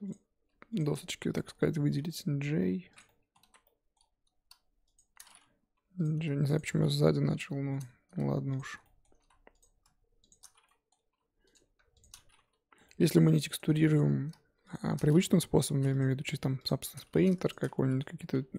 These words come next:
уникальные текстурки делаем, то приходится резать полигоны и их, а, так сказать, использовать под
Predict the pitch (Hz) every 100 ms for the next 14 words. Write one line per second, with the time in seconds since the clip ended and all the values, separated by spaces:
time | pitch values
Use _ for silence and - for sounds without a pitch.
0 | - _ _ 160 151 - - 180 160 170
1 | - 151 - 139 147 147 139 170 214 185
2 | - 170 170 - 156 - - - - -
3 | - 160 151 139 - 143 143 147 190 202
4 | 214 - - - _ 143 170 202 - 156
5 | 175 - - _ - - _ _ _ _
6 | _ _ _ 185 143 139 143 143 147 -
7 | _ _ - 139 - 139 147 - _ _
8 | _ _ _ _ _ _ _ _ _ _
9 | _ - 147 - - 143 156 175 - _
10 | _ _ _ _ _ _ 143 160